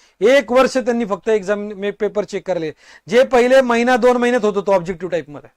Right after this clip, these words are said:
मी खरंच विचार सरणे-, करण्यासारखी गोष्ट आहे. हम्म? मी आपण या आजकाल एआय टेक्नॉलॉजीच्या गोष्टी करतोय, जलद गतीने कसं कामकाज पुढे नेता येईल याचं गोष्ट करतोय, आणि आज आपल्याला जर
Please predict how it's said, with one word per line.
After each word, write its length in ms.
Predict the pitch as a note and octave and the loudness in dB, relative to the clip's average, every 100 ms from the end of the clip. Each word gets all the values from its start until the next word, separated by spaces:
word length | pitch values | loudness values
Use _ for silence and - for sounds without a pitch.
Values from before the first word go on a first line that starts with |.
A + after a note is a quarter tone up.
| _ _ _ _ _ _ - | _ _ _ _ _ _ -16
मी 80 | F#3+ | -6
खरंच 220 | - B3+ A#3+ | 0 2 2
विचार 240 | A3+ A#3+ | 0 0
सरणे-, 300 | F#3+ G#3 G#3 - | 0 -2 -4 -4
करण्यासारखी 460 | G#3+ G3+ F3+ F3+ F3 | -2 -2 -2 -6 -6
गोष्ट 280 | E3+ D#3 E3+ | -6 -4 -6
आहे. 140 | A#2 - - _ _ | -8 -8 -8 _ _
हम्म? 320 | - _ G#3+ D4 - - _ _ F3+ | -20 _ -10 -10 -12 -18 _ _ -2
मी 60 | |
आपण 520 | F#3+ F#3 A#3 B3+ C4 B3+ _ _ _ - | 0 2 2 0 -2 -14 _ _ _ -4
या 240 | F#3+ G3+ | 2 2
आजकाल 260 | G3+ A3+ A#3+ | 2 2 2
एआय 200 | A3+ A#3+ | 4 2
टेक्नॉलॉजीच्या 600 | A#3 A3 A#3+ A#3 G3+ A3+ | 0 -2 -4 -4 -4 -2
गोष्टी 280 | A3+ - G#3+ | -4 -6 -2
करतोय, 400 | A3+ G#3 A3+ G#3 C#4 D#3 | -2 0 -4 -6 -12 -6
जलद 240 | G3 A3+ G#3+ | -2 0 0
गतीने 400 | G#3+ A#3 A#3 A3+ _ _ _ - | -2 -2 -6 -8 _ _ _ -6
कसं 200 | A3 B3 | -2 -2
कामकाज 480 | G#3 A3+ A3 A#3 - | 0 -2 0 -2 -4
पुढे 280 | A#3 A#3 | 0 0
नेता 220 | A3+ A3 A3+ | 0 -2 0
येईल 100 | A3 | 0
याचं 180 | A3 | 0
गोष्ट 240 | A#3 A3 A#3+ | -2 -2 -2
करतोय, 420 | A3 G#3 G#3 F#3 - _ _ _ | -4 -2 -2 -4 -12 _ _ _
आणि 160 | D#3+ F#3+ | -6 0
आज 280 | G#3+ A3 F3+ - | 2 0 -2 -8
आपल्याला 320 | G3 G#3 G#3 | -2 2 2
जर 180 | G#3 | 2